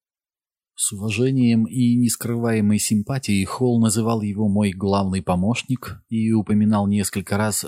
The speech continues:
что считает роль Энга Дорджа решающей для успеха нашей экспедиции.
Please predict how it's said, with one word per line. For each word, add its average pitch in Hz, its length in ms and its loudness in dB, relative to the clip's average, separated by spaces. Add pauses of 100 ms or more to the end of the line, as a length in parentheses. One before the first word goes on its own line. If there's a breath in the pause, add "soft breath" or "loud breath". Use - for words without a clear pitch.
что - 220 -4
считает 101 520 -2
роль 101 280 2
Энга 98 320 -2
Дорджа 101 440 -2
решающей 98 680 -2
для 92 180 -2
успеха 95 440 0
нашей 90 380 -2
экспедиции. - 760 -6